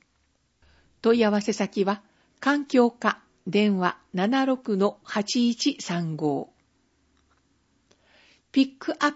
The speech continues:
プゼロ二。乾燥時期は特に注意。林野火災注意報・警報の運用を開始しました。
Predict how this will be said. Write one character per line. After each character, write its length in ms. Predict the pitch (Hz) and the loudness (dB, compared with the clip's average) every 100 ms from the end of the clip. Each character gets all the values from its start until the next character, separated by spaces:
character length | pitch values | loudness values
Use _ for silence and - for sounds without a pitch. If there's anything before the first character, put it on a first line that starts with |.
| - | -4
プ 220 | - 170 - | -8 -8 -6
ゼ 200 | 156 196 | 0 2
ロ 200 | 220 220 | 2 2
二。 240 | 202 175 _ _ _ _ _ _ _ _ _ _ _ _ - | -2 -4 _ _ _ _ _ _ _ _ _ _ _ _ -6
乾 180 | 302 | -4
燥 240 | 349 349 330 | 0 2 2
時 140 | 339 | 2
期 120 | 302 | 0
は 120 | 185 156 | -2 0
特 300 | 311 311 196 | -4 -2 -2
に 260 | 185 190 - | -2 -6 -10
注 380 | - 233 196 151 | -4 -2 -2 -6
意。 180 | - - _ _ _ _ _ _ _ _ _ _ _ _ _ _ _ _ _ - | -10 -14 _ _ _ _ _ _ _ _ _ _ _ _ _ _ _ _ _ 2
林 240 | 339 349 | 4 4
野 100 | 330 | 2
火 140 | 320 | 0
災 220 | 302 196 170 | 0 0 0
注 280 | - 302 | 2 4
意 120 | 294 277 | 4 2
報・ 320 | - 170 156 | -2 -2 -2
警 260 | - 285 | 0 0
報 280 | 311 302 285 | 2 0 0
の 260 | 269 262 262 | 2 0 0
運 220 | 233 285 | -4 -2
用 300 | 285 285 285 302 | 0 0 0 -2
を 120 | - | -4
開 240 | - 196 | -4 -4
始 140 | 185 196 | -2 -2
し 160 | - | -2
ま 120 | 170 | -4
し 140 | 170 - | -6 -8
た。 140 | - | -12